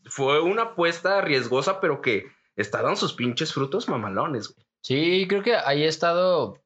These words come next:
Speaker 2: subiendo un poquito, ¿no? A lo mejor al principio no nos dábamos tanto cuenta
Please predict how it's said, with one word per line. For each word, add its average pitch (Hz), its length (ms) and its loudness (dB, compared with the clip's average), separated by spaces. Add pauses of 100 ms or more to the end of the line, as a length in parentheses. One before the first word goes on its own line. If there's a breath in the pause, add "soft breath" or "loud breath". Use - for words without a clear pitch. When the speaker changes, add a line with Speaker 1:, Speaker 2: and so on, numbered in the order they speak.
(220)
Speaker 2:
subiendo 120 400 2
un 147 100 0
poquito, 120 460 -2
¿no? 117 100 -2
A 123 60 0
lo 135 140 0
mejor 127 500 -2
al 139 240 -2
principio 120 360 -6
no 127 80 -2
nos 131 120 -2
dábamos 131 340 0
tanto 110 300 -2
cuenta 117 460 -2